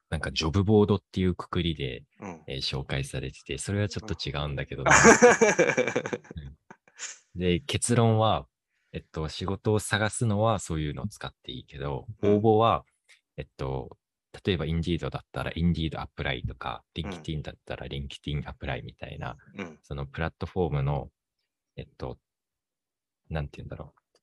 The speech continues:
Speaker 1: プラットフォーム上の応募ボタンを使うんじゃなくて、
Speaker 2: うんうん。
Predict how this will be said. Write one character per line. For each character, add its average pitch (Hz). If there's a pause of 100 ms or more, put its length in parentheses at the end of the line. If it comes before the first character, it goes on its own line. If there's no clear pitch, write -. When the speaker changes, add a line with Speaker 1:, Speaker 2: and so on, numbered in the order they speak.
(120)
Speaker 1:
プ -
ラ 92
ッ -
ト -
フ 98
ォ 95
ー -
ム 92
上 87
の 107 (300)
応 76
募 -
ボ 71
タ -
ン 64
を 67
使 -
う 65
ん -
じ -
ゃ -
な -
く -
て、 80 (140)
Speaker 2:
う 110
ん 95
う 90
ん。 82